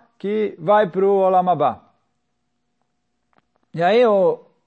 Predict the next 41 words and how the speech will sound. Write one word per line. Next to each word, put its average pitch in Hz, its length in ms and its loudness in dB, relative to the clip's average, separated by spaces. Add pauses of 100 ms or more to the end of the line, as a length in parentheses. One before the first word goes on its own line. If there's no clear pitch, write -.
(280)
todos 240 240 0
os 220 60 -6
mefarshim 170 460 -4
ali 165 360 -4
perguntam, 139 600 -8 (460)
"Mas 156 100 -18
que 254 80 -10
é 269 80 -6
isso? 151 280 -6 (1400)
<laughs> 160 300 -10 (420)
É 165 60 -10
só 240 240 0
isso? 220 360 -2
O 110 60 -18 (540)
que 277 140 -4
que 302 100 0
isso 240 220 -2
tem 220 400 2
de 165 140 -2
tão 202 240 0
especial?" 190 680 -2
Quer 160 100 -2
dizer, 180 240 0
a 165 60 -2
pessoa 185 380 -2
vai, 135 300 -2
pega 156 220 -2
o 180 60 -2
Sidur, 131 360 -6
vai 139 140 -6
virando 160 320 -6
as 151 100 -8
páginas. 127 440 -8 (300)
"Baruch 165 220 -6
atah 165 180 -4
Hashem, 160 280 -6
Gal 147 240 -4
Israel, 151 460 -8 (180)
Hashem 151 220 -10
Sefatai 151 400 -8
Tiftach", 156 480 -6